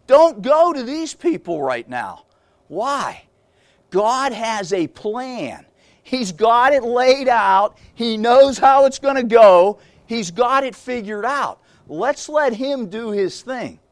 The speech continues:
Let's let the sovereign king of creation do his thing rather than worry about what this person's doing over here and what that person's doing over here.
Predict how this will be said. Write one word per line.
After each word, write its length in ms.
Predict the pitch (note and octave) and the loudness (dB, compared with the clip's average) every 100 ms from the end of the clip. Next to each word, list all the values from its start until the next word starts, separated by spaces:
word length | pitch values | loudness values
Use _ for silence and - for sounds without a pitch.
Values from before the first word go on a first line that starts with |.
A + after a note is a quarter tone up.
| _ _ _ _ _ | _ _ _ _ _
Let's 340 | - A3 C#4 C#4+ | -2 0 0 2
let 220 | D4 C#4 | 2 2
the 100 | - | -2
sovereign 640 | - C4 C#4 C#4 C4 A#3 | 0 4 4 4 0 -6
king 380 | - D4 C#4+ B3 | -6 -4 -2 -2
of 140 | G3+ - - _ _ | -6 -8 -18 _ _
creation 840 | - C4+ B3 C4 C4+ - A3 G3+ D#3 | -8 -4 0 0 0 -6 -10 -10 -10
do 280 | C4 B3+ | -8 -6
his 380 | A#3 B3 A3+ - | -8 -8 -10 -12
thing 480 | - C#4+ C4 F3 D#3 - _ | -8 -6 -4 -6 -10 -16 _
rather 480 | - A3+ C4 D4+ D4 | -2 0 2 0 0
than 220 | B3+ A#3 | -2 -2
worry 640 | G#3+ C#4 D4 B3+ F#3+ F3+ F3+ _ - | 2 4 4 2 -2 -6 -10 _ -4
about 340 | F3 G#3+ G3 | 2 2 2
what 220 | G3 D4+ | 0 -2
this 180 | D4+ D#4+ | -2 -4
person's 420 | - D4 C#4+ C#4 | 0 0 0 -6
doing 260 | A#3+ C#4 C#4 | -4 -2 2
over 280 | C#4 C#4+ C4 | 2 2 -2
here 380 | B3 G#3+ A3+ A#3 _ | -2 -2 -4 -8 _
and 160 | - G3 | -10 -2
what 180 | C4 - | 0 2
that 220 | D4 C#4+ | 2 2
person's 360 | C#4+ C#4 C4+ A3+ | -2 -4 -8 -8
doing 240 | C4+ C4 | -6 -2
over 300 | B3+ B3 B3 | 0 0 -2
here. 360 | A#3+ G3 G3+ | -2 -2 -2